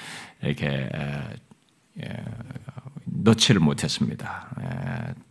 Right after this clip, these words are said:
다윗의 시편을 고백한 것을 함께 고려하여서 살피는 것이어서 제법 긴 시간을, 예, 요하는 내용인데 최소한 일 년 반, 어, 정도는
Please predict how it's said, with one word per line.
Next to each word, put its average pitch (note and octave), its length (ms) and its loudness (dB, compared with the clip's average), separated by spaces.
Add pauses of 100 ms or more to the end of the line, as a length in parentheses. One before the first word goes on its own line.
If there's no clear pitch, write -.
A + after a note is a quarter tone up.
(200)
다윗의 G2 420 10
시편을 G2 600 12
고백한 F#2+ 460 10
것을 F2 280 4
함께 A2+ 520 10
고려하여서 E2+ 800 6 (380)
살피는 G2 640 8
것이어서 D2 800 2
제법 E2+ 380 4
긴 A2 420 12
시간을, F#2 640 8 (140)
예, C2+ 280 2
요하는 D#2 440 8
내용인데 D2 680 4 (800)
최소한 B2 460 12
일 A2 160 12
년 B2 180 12
반, F#2 520 10
어, C#2+ 200 -2 (440)
정도는 D#2 480 4